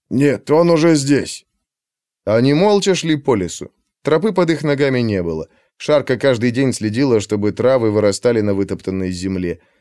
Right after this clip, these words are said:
Немало времени ей пришлось потратить, чтобы разбудить этот дар, который Свортаку был неинтересен и почти умер в нём.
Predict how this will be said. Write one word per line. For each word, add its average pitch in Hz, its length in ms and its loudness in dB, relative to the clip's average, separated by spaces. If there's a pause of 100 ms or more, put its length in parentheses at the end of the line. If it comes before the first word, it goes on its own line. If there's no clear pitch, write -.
(120)
Немало 196 420 2
времени 180 360 2
ей 160 200 4
пришлось 143 440 0
потратить, 135 480 0
чтобы 127 280 0
разбудить 123 540 -2
этот 104 340 -2
дар, 139 240 0
который 110 400 0
Свортаку 123 560 -2
был 120 220 0
неинтересен 131 640 -2
и 123 40 -4
почти 123 380 -4
умер 104 380 -2
в 87 80 -8
нём. 82 300 -8